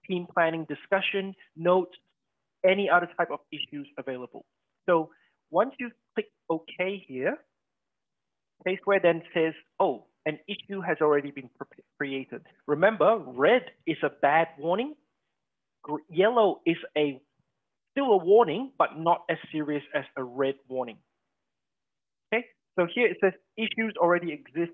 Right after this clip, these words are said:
for the, for this procedure." Then I can sign this off.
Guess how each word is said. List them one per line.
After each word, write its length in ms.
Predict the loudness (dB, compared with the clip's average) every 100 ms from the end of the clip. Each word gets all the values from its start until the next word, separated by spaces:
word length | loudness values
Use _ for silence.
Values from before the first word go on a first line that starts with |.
| _
for 180 | -2 -2
the, 220 | -4 -14 _ _ _ _ _ _ _ _ _ _ _ _ _ _ _ _
for 140 | -2 0
this 120 | -6
procedure." 440 | -10 -10 -12 -12 -12 _ _ _ _
Then 240 | 2 2 -2
I 80 | -4
can 180 | -4 -4
sign 180 | -4 -2
this 140 | -6 -2
off. 180 | -2